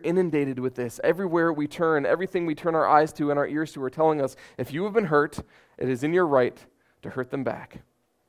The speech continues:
to get revenge. That is only natural. But Jesus said, "I tell you, love your enemies and pray for those who persecute you,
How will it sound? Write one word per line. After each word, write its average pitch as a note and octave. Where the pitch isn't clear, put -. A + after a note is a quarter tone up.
to -
get B2+
revenge. A2+
That C#3
is B2+
only C#3
natural. B2+
But C#3+
Jesus F#3
said, A2+
"I F#3+
tell A#2+
you, A#2+
love F#3
your E3
enemies A#2
and C3+
pray G#3
for F#3
those C3
who D#3+
persecute G3
you, A2+